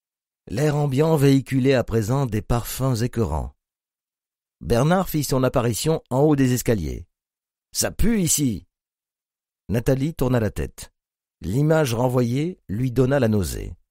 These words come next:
Bernard et son pyjama dépareillé,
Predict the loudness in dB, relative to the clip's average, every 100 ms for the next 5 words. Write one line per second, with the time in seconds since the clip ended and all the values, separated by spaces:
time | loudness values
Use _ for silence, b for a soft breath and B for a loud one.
0 | _ _ _ _ _ -12 -2 0 2 0
1 | -4 -8 -12 -16 -8 -6 -2 -2 0 0
2 | 2 2 0 0 0 2 0 -2 -2 -4
3 | -4